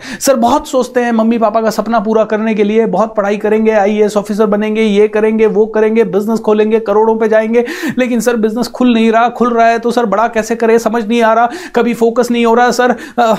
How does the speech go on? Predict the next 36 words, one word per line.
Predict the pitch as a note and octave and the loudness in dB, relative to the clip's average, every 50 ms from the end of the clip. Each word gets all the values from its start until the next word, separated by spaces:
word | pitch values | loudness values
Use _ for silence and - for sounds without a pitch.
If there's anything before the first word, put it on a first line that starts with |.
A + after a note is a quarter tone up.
| - - - - - | -4 -10 -8 -2 0
मैं | A#3 B3 A#3+ | 0 0 0
कई | B3 B3+ | 0 0
लोगों | A#3+ A3+ A3 G#3+ A3+ G#3+ | 0 0 0 0 -2 -2
को | A3 A3 | -2 -2
कहता | G#3 G3+ F#3+ G3+ | 0 0 0 0
हूं, | G3+ G3+ - - - - _ - | -2 -2 -6 -18 -20 -18 _ -4
"कम्युनिकेशन | - G3 G3+ A3+ A3+ G#3+ A3 F#3+ G#3 F#3+ G3 - G#3+ | 0 2 2 2 2 2 0 0 0 0 0 0 -2
इंप्रूव | G#3 G3+ F#3+ G3 G#3+ G3+ | 0 0 0 0 -2 0
करो।" | G3+ G3+ G3+ G#3 | 0 2 2 2
पांच, | G3+ G#3 A3+ A#3 A3+ | 2 0 -2 -2 -2
पांच | - - A#3 A3 A3+ | -2 -2 -4 -2 -2
साल | - G#3 G3+ A3+ G#3+ | -2 -2 0 0 0
से | A3 A3 | -4 -2
कई | A3 G3+ G#3 | -2 0 0
लोग | G3 G3 F#3+ F#3+ | 2 2 0 0
मुझसे | F#3+ F#3 - G3+ | -2 -2 -2 -2
जुड़े | F3+ F#3 F#3+ F#3 F#3 | 0 0 2 2 2
हुए | F#3 G3 | 0 0
हैं, | G3 F#3 | -2 -2
पांच | - F3+ F#3+ F#3+ - | -2 -4 -4 -4 -6
साल | - G#3+ G3 F#3 | -4 -4 -2 0
बाद | F3 E3+ G3+ G3+ | 0 -2 -2 -2
भी | G#3 A3 | -2 -4
उनका | G#3 F#3+ F#3 G3+ | -2 -2 -2 -2
कम्युनिकेशन | F#3 - F#3 F#3 F#3+ F#3+ F#3+ G3 G3 F#3 F#3 G3+ F#3 | -2 -2 -2 -2 -2 -2 -2 0 0 0 0 0 0
वैसा | F3+ F#3+ - - A#3 | 0 0 0 0 -2
ही | B3 A#3 | 0 2
है | A#3 A3+ | 0 0
कई | A3+ A#3 A3 G#3+ | 0 0 -2 0
लोगों | G3+ G3 F#3 F#3 G3+ | 2 0 0 0 -2
का | F#3 G3+ | -2 -2
जो | G3 E3+ F3+ E3+ | -2 0 -2 -2
कि | - G#3 A3+ A3+ - - - - - - | -2 -2 -2 -2 -4 -8 -20 -18 -10 -6
अभी | E3+ D#3+ F#3+ F#3+ F3+ | -2 0 0 2 2
है, | D3 A#2+ A2 - - _ _ _ _ _ _ _ - E3+ | 0 -2 -4 -8 -14 _ _ _ _ _ _ _ -4 -4
ओके? | D3 C#3+ - G3 | -2 -2 -4 -6